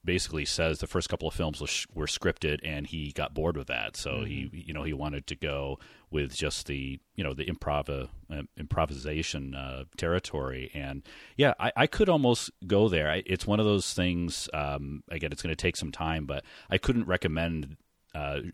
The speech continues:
Speaker 1: Rivette films to anyone but cinephiles. You know, your average viewer, I, I'd never, uh, recommend to them, even something maybe that's a little bit easier,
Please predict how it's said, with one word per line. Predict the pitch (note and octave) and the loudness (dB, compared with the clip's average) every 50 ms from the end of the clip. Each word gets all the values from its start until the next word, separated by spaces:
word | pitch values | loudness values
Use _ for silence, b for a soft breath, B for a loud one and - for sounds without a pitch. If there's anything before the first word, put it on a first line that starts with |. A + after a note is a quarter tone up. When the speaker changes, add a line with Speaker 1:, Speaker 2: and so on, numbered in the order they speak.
| - _ - | -12 _ -4
Speaker 1:
Rivette | E2 D2 C#2+ D#2+ E2 - | -2 0 2 0 0 0
films | - - F2 D#2 D2+ D2+ D2 D2 - - | -2 -2 0 0 0 0 -2 -4 -6 -4
to | - D#2+ D2+ - | -2 -2 -2 0
anyone | E2+ E2+ E2+ D#2+ D2+ D2+ C#2 | 2 2 2 2 0 -2 -2
but | - - | -4 -4
cinephiles. | - - D#2 D2 - - C#2 A1+ G1+ G1+ G1+ - - - | -4 -4 -4 -4 -4 -6 -6 -6 -6 -6 -8 -10 -10 -8
You | - | -8
know, | C2 C2 | -8 -6
your | C#2+ D2 - | -6 -6 -4
average | E2 D#2+ D#2+ D2 D#2 C#2 C2+ | -2 -2 0 0 -2 -4 -4
viewer, | D2 C#2 C#2 D2 D2+ C#2+ C#2 C2 | -8 -8 -6 -4 -4 -4 -4 -4
I, | C2 C2+ C#2 - - | -6 -6 -8 -8 -8
I'd | C#2+ C#2+ B1+ C#2 | -10 -10 -8 -8
never, | C#2+ C#2 C#2+ C2+ C#2 C2+ C#2 C2+ | -8 -6 -6 -6 -6 -6 -6 -6
uh, | C2 C2 C2 B1 - B B B B B B - | -6 -8 -10 -12 -14 B B B B B B -2
recommend | D#2 D2 - D#2 C#2+ C#2 C#2 C#2+ C#2 C2+ - | -2 -2 -2 -4 -4 -4 -4 -6 -6 -8 -6
to | - E2 C#2 | -4 -4 -4
them, | C2 B1+ C#2+ | -4 -6 -4
even | D#2 E2+ D2 D#2 D2 | -4 -4 -4 -4 -6
something | - - D#2 - - D2 C#2+ C2+ | -4 -4 -4 -4 -4 -6 -6 -6
maybe | C#2 C#2 C#2 C#2 C2+ | -6 -6 -6 -6 -8
that's | C2+ C2+ - - | -8 -8 -8 -8
a | C#2 | -6
little | C2+ C#2 C2+ | -6 -6 -6
bit | B1+ - B1+ | -8 -8 -8
easier, | C#2 C#2 C#2+ C#2 - C#2+ C#2 C2+ C#2 C#2 | -6 -8 -8 -6 -6 -6 -6 -6 -6 -8